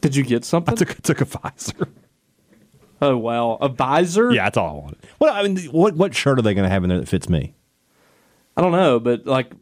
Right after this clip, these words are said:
Speaker 1: I don't. I just don't see you wearing a visor.
Speaker 2: Oh, I'm very much a visor guy.
Speaker 1: You're a visor guy?
Speaker 2: Yeah,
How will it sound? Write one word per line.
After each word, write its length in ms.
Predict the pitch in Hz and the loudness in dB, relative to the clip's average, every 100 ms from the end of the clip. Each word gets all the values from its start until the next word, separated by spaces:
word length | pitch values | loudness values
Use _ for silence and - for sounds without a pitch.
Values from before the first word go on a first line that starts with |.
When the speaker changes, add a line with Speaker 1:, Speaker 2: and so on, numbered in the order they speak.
| - - | -16 -4
Speaker 1:
I 100 | 135 | -2
don't. 140 | 160 | 0
I 100 | 143 | -2
just 120 | 139 | -2
don't 140 | 185 143 | -2 -2
see 160 | - | 0
you 200 | 156 147 | 0 2
wearing 220 | 127 131 | 2 2
a 40 | 123 | 0
visor. 380 | 98 98 113 107 | -2 -2 0 2
Speaker 2:
Oh, 100 | 165 | 2
I'm 200 | 180 170 | 2 2
very 220 | 127 135 | 2 2
much 200 | 120 113 | 2 0
a 40 | 95 | 0
visor 340 | 92 90 - | 0 0 -4
guy. 100 | 160 | 0
Speaker 1:
You're 100 | 147 | 2
a 40 | 147 | 4
visor 340 | 135 165 180 | 2 0 -2
guy? 80 | 196 | -2
Speaker 2:
Yeah, 300 | 180 165 | 0 0